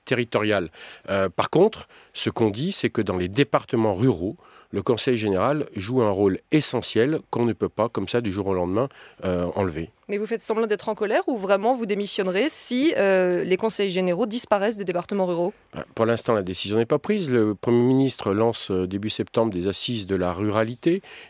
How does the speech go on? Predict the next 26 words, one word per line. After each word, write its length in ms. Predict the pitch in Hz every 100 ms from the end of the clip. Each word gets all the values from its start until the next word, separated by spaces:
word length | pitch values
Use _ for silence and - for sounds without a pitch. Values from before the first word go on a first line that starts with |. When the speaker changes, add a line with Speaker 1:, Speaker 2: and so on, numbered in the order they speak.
| -
Speaker 1:
et, 180 | 98
euh, 120 | - 92
donc, 300 | 107 101 98
euh, 40 |
nous, 400 | 92 104 104 92
nous, 260 | 92 90 90
nous 120 | 90
verrons 280 | 101 101 104
bien 280 | 117 123 -
quelles 120 | -
sont 140 | 92 101
les 180 | 98 104
évolutions. 500 | 104 143 156 190 139
Ce 120 | -
qu'on 180 | 101 101
a 60 |
pu 120 | 98
entendre 340 | 127 113 123 113
du 340 | 95 92 85 80
Premier 240 | - 107
ministre 380 | 104 120 180 - - -
sont 140 | - 92
plutôt 240 | 107 147
des 80 | 120
choses 260 | - 160 147 - _ _ _
positives. 500 | 143 135 147 147 113